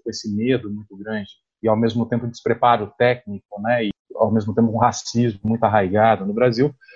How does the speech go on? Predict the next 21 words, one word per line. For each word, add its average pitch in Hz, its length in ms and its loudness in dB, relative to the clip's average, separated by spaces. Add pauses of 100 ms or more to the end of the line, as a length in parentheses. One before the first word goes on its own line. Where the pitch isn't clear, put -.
(140)
começa 151 360 0
a 151 40 4
usar 135 200 4
a 135 40 6
violência 135 800 0 (200)
como 139 260 2
uma 139 240 2
forma 131 500 4
de 139 460 -8
tentar 147 220 0
controlar 147 720 4 (500)
essa 117 800 4
ameaça 120 680 4 (320)
e 127 100 2
lidar 127 400 4
com 135 60 2
esse 113 260 -2
medo, 110 260 -2
com 123 100 2
essa 120 220 0
vulnerabilidade. 117 840 0